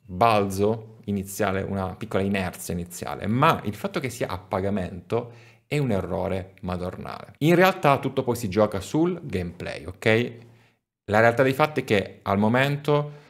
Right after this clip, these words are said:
nessuno ci ha giocato, eh, la beta uscirà il mese prossimo e poi ad agosto effettivamente il gioco esce, quindi non sappiamo esattamente quanto è buono qualitativamente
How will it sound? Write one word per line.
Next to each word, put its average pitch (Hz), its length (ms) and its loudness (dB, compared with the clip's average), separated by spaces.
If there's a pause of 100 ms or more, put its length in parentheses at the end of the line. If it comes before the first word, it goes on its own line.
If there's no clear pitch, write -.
(180)
nessuno 110 360 0
ci 110 120 0
ha 92 60 4
giocato, 104 880 2
eh, 92 240 -2
la 101 200 4
beta 110 720 2
uscirà 95 840 -2
il 101 160 -2
mese 104 240 0
prossimo 123 680 0
e 101 60 -8
poi 95 160 -2
ad 95 80 2
agosto 98 360 -2
effettivamente 95 500 -4
il 90 80 -6
gioco 95 260 -2
esce, 113 600 -6 (320)
quindi 127 500 0
non 120 220 4
sappiamo 113 520 2
esattamente 98 500 0
quanto 113 440 2
è 98 40 4
buono 98 480 2
qualitativamente 92 1160 -4